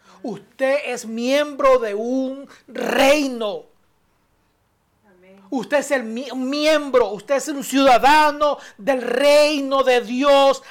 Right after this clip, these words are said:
Speaker 1: aquí en la tierra. Por eso fue que el Señor Jesucristo dijo, "El reino de Dios no vendrá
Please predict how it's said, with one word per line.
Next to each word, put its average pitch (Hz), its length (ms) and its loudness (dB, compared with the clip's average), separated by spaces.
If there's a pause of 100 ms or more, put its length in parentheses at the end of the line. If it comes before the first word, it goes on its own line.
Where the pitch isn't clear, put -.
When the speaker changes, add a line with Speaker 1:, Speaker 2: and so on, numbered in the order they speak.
(140)
Speaker 1:
aquí 269 680 0
en 254 140 0
la 247 120 0
tierra. 247 720 0 (1500)
Por 269 160 0
eso 269 160 0
fue 285 140 0
que 285 60 0
el 269 80 2
Señor 269 240 -2
Jesucristo 277 520 -2
dijo, 247 260 -4 (180)
"El 277 200 0
reino 311 560 4
de 269 160 2
Dios 294 320 0
no 294 140 0
vendrá 262 680 2